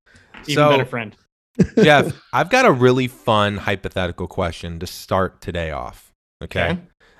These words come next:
Speaker 2: Um, the first one is, do you think John Daly would have achieved more in golf if he worked out more,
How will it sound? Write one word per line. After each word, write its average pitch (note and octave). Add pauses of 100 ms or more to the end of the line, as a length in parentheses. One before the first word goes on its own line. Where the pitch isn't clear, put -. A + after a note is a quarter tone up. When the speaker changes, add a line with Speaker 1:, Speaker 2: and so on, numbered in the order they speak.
Speaker 2:
Um, G#2+ (160)
the -
first F#3
one G2
is, F#2 (500)
do A2
you D3+
think D#3 (140)
John A2+
Daly F2+ (440)
would G#2+
have G2+
achieved G2+
more G#2
in A2+
golf F2+ (480)
if G2
he G#2
worked G#2
out G#2+
more, F#2+